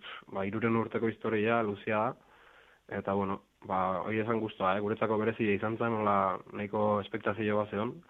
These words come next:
saio hontako, eta, bai, oso aberazgarria iruditzen iz-, izan zala, ba, pixkat ikusteko, ez? Emakumeek lortu den borroka guzti hori, ba, eh, eh, askotan, ba, hori, lehen esan duten bezala, ez? Eskutatua izan dena,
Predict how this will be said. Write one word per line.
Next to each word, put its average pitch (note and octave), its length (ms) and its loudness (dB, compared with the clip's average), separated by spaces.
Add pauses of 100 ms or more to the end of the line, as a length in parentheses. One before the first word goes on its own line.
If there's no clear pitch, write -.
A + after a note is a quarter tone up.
(280)
saio G#2+ 240 -2
hontako, G#2+ 320 -2
eta, F#2 200 0 (680)
bai, F#2 260 -8 (380)
oso A2+ 360 -4
aberazgarria G#2+ 540 4
iruditzen G#2+ 420 0
iz-, G#2 260 -2
izan G2+ 260 -4
zala, G#2+ 260 2 (720)
ba, F2 480 0
pixkat F#2+ 380 -6 (100)
ikusteko, G2 480 -4
ez? G2+ 80 -4
Emakumeek G#2+ 400 0
lortu G#2 300 0
den G#2+ 120 -2
borroka G#2 300 0
guzti G#2 320 -2
hori, G#2+ 220 2
ba, G2+ 220 4 (480)
eh, G2 400 -8 (1500)
eh, F#2+ 600 -4 (420)
askotan, A2 460 -2
ba, G#2 100 4
hori, G#2 200 2
lehen G2+ 360 -4
esan G#2 200 -2
duten G#2+ 220 -4
bezala, G#2+ 260 0
ez? A2 120 -2
Eskutatua A2+ 480 2
izan A2 280 0
dena, A2+ 260 2